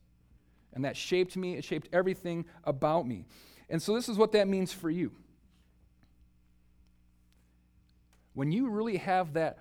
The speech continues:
revelation of the relationship that you have with God, that He is your Father, it won't just give you boldness and confidence,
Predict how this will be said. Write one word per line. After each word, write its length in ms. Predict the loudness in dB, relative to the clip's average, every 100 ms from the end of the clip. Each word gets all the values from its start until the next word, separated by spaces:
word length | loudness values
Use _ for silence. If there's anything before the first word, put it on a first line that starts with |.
| -10
revelation 920 | -2 0 0 0 0 -2 -6 -10 -10 -12 -10
of 140 | -6
the 80 | -2
relationship 760 | 0 0 0 -2 -6 -2 -2 -2
that 100 | -4
you 200 | -6 -6
have 380 | -4 -4 -4
with 260 | -6 -6 -2
God, 300 | -2 -2 -6
that 100 | -10
He 300 | -12 -8 -6
is 140 | -4
your 220 | -2 -2 -4
Father, 600 | -4 -4 -2 -6 -12 -16 _ _ _ _ _ _ _ _ _ _ _
it 100 | -4
won't 220 | -2 -4
just 160 | -6 -6
give 200 | -4 -2
you 180 | -2 -2
boldness 600 | 0 0 2 0 -4 -6
and 120 | -6
confidence, 680 | -6 -4 -6 -4 -6 -6 -10